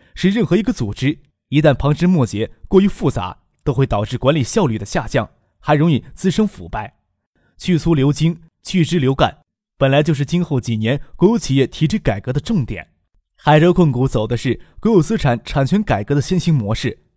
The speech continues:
将国有资产从小型企业转移出来，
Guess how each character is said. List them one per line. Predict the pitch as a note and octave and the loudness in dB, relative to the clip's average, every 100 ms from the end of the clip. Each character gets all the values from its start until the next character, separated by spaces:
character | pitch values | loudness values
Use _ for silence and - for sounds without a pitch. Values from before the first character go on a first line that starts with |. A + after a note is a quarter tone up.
| _ - | _ -6
将 | C#3+ C#3 | -2 2
国 | D3 | 4
有 | C3+ | 2
资 | - D#3 | 4 0
产 | C3+ F2+ - _ | 0 -10 -14 _
从 | - G#3 | -4 0
小 | F#3 C3+ | 2 0
型 | F3+ | 0
企 | - G#2+ | -2 -4
业 | G#2+ - _ - | -6 -8 _ -8
转 | B2+ G#2+ | -6 -4
移 | B2 | -4
出 | C#3+ B2 | -4 -6
来， | F2 - | -8 -12